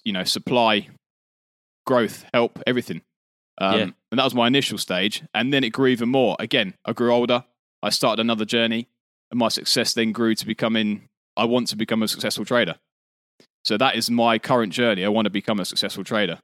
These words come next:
Speaker 1: And
Speaker 2: That's
Speaker 1: that is, that is a definitive goal that I will reach. A-, okay, again, it's gonna take me two, three,
Speaker 2: Mm-hmm.
Speaker 1: four, five, no matter how long it takes me, I'm gonna reach that goal 'cause I'm driven.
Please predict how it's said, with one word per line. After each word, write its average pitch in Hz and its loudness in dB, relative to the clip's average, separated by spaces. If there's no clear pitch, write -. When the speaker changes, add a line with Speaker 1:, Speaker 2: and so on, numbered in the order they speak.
Speaker 1:
And 101 -4
Speaker 2:
That's 117 4
Speaker 1:
that 95 -2
is, - -2
that 110 0
is 101 -4
a 98 -6
definitive 113 -2
goal 95 -2
that 104 -4
I 107 2
will 104 2
reach. 104 -4
A-, 117 2
okay, 127 2
again, 120 0
it's 107 -4
gonna 120 -2
take 135 -2
me 92 -8
two, 113 0
three, 110 0
Speaker 2:
Mm-hmm. 107 -4
Speaker 1:
four, 113 -2
five, 107 0
no 131 0
matter 127 2
how 143 4
long 127 4
it 104 -2
takes 123 0
me, 98 -2
I'm 117 -2
gonna 107 0
reach 107 -2
that 80 -6
goal 90 -6
'cause - -12
I'm 98 -4
driven. 92 -8